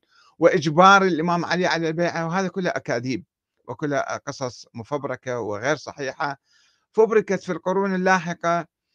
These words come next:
ولم تستند على شيء يعني ثابت وأكيد. آه،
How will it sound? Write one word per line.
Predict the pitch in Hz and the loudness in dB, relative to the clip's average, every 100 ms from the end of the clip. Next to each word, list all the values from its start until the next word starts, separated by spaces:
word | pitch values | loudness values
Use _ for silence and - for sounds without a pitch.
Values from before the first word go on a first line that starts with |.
| _ _ _ - | _ _ _ -2
ولم | 160 170 165 165 - - 82 127 127 127 113 113 92 127 170 - | 2 4 4 0 -4 -18 -16 -12 -12 -10 -12 -12 -6 -2 -2 0
تستند | 175 - 147 147 | -4 -2 -2 -2
على | 131 127 123 120 113 - - 104 104 | -2 0 0 0 -2 -8 -12 -10 -10
شيء | - 139 123 | -2 0 2
يعني | 101 98 107 107 101 101 | 0 -2 -4 -6 -8 0
ثابت | 143 143 127 - | 2 4 2 -4
وأكيد. | 117 113 151 147 95 _ - _ _ _ _ _ _ _ - | -6 -2 2 2 2 _ -20 _ _ _ _ _ _ _ -2
آه، | 160 160 165 160 | 0 2 0 -2